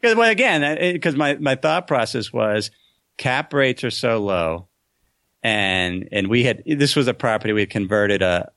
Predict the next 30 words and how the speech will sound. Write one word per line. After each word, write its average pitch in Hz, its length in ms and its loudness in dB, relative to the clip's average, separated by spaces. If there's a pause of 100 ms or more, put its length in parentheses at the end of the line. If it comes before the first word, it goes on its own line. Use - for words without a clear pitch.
a 87 200 -2
single 101 340 -2
family 98 260 0
home 92 220 0
into 87 140 -2
a 85 60 0
triplex. 85 600 -2
And 92 120 -2
I, 90 220 -2
you 107 100 -4
know, 98 100 0
I, 92 80 -2 (240)
I 98 80 0
was 95 140 0
familiar 101 260 2
with 90 100 -2
the 92 80 -2
zoning. 87 420 0
And 85 120 -2
so 104 100 -2
we 95 240 0
made 104 240 2
a 101 60 0
return 90 580 0 (220)
and 85 320 0
I 80 80 -2
just, 80 280 -4 (320)
I 82 60 -6
moved 80 300 -4
on. 73 280 -6